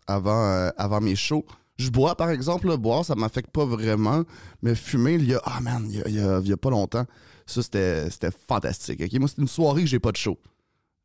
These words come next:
Aucun show. Je suis, euh, au Nix, un nice bar, euh, au centre-ville. C'est un de mes bros, euh, Maxime Landry, gros shout-out à lui,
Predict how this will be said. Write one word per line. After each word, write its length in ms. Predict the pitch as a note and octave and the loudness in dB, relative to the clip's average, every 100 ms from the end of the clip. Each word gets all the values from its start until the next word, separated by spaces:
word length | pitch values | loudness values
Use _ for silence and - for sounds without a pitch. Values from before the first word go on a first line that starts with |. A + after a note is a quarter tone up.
| _ | _
Aucun 300 | F3 C#3+ F2+ | 2 2 0
show. 160 | E2+ - _ _ _ _ | -2 -8 _ _ _ _
Je 100 | - | -8
suis, 220 | - A2+ A2+ | -2 2 4
euh, 120 | A2 | 4
au 200 | A2+ A2 | 2 4
Nix, 420 | A#2 D#3 - - | 4 2 -4 -4
un 160 | G#2+ G#2 | 0 0
nice 220 | A#2 B2+ | 0 0
bar, 240 | A2 C3 B2 | 2 2 4
euh, 140 | G2+ | 4
au 100 | F#2 | 2
centre-ville. 540 | G#2+ G2 G2 G2+ A#2 C3+ | 0 -2 -2 2 2 2
C'est 140 | - | 0
un 60 | G2+ | 0
de 60 | |
mes 160 | A2+ F#2+ | 2 2
bros, 420 | F2+ G2+ A2 A2+ | 2 2 4 4
euh, 420 | F2+ E2+ E2 E2 E2 | 4 2 2 0 0
Maxime 340 | F2 - C3 | -2 -2 0
Landry, 380 | G#2 F2 F2+ G#2 | 0 0 -2 -2
gros 120 | G2 | -2
shout-out 300 | G2 G2+ G2+ | 0 0 0
à 80 | F#2+ | 0
lui, 240 | G2 G#2 | 0 0